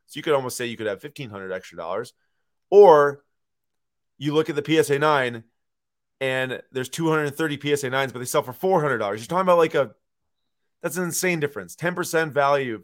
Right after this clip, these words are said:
for P S A nine versus the P S A ten are right around there. Uh, I do wanna point out that, uh, Sam says, "It's not fair comparison. The P S A ten silvers are super rare because the centering is terrible on those." I wanna make this very clear.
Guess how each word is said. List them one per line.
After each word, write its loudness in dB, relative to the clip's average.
for -12
P -6
S -4
A -8
nine -6
versus -14
the -20
P -10
S -8
A -12
ten -12
are -8
right -4
around -10
there. -16
Uh, 6
I 4
do 2
wanna 8
point 2
out 4
that, 2
uh, -2
Sam 0
says, 0
"It's -8
not 2
fair 2
comparison. 2
The -6
P -2
S -2
A -4
ten -4
silvers -2
are -10
super -8
rare 0
because -4
the -10
centering -2
is -12
terrible 0
on -4
those." -4
I 0
wanna 2
make 0
this -4
very 0
clear. -8